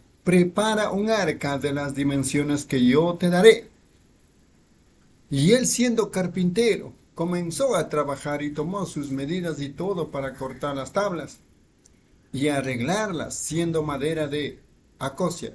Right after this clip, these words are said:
gofer. Y le puso la, la brea así como él le dijo. ¿Y se imaginan lo que la gente pensó de aquel hombre? Ellos dijeron, "Este hombre realmente está loco,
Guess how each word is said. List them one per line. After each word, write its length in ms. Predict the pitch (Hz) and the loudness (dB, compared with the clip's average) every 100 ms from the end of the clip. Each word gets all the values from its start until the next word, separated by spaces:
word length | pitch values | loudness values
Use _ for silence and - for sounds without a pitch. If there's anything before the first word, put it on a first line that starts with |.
| - | -8
gofer. 360 | 127 123 104 - _ _ _ _ _ _ _ - | -6 -6 -10 -14 _ _ _ _ _ _ _ 0
Y 80 | 175 | 2
le 140 | 185 | 2
puso 380 | 180 233 247 214 | 0 0 0 0
la, 260 | 185 147 147 139 | 0 -2 -4 -4
la 160 | 139 | -4
brea 400 | 123 190 226 185 | 0 4 4 4
así 240 | 117 - 180 | 0 -2 -2
como 320 | 175 170 165 | -4 -4 -4
él 100 | 175 | -2
le 120 | 180 | 0
dijo. 360 | 226 214 - - _ _ _ _ _ _ | 0 -2 -4 -16 _ _ _ _ _ _
¿Y 120 | 143 | -6
se 180 | 143 131 | -4 -2
imaginan 640 | 113 107 104 131 147 139 | -2 -2 -4 -4 -2 -2
lo 160 | 123 120 | -4 -4
que 100 | 120 | -4
la 120 | 110 | -4
gente 340 | - 131 127 | -6 -8 -8
pensó 540 | 131 113 107 - 139 143 | -6 -6 -6 -4 -4 -2
de 100 | 117 | -4
aquel 280 | - 131 139 | -4 -4 -2
hombre? 380 | 170 175 180 - - _ _ _ _ _ _ _ _ _ _ _ _ _ _ _ _ _ _ | -2 -4 -6 -12 -20 _ _ _ _ _ _ _ _ _ _ _ _ _ _ _ _ _ _
Ellos 260 | 220 220 196 | 4 4 2
dijeron, 540 | 117 123 131 127 107 - _ _ _ - - - | -4 -4 -4 -4 -8 -16 _ _ _ -12 -12 -8
"Este 320 | - - 202 196 | -4 -2 -2 -4
hombre 260 | 208 190 | -2 -2
realmente 500 | 151 160 185 233 185 180 | 0 -2 -2 -4 -4 -4
está 180 | 180 | -2
loco, 420 | 208 240 - - | 2 2 0 -8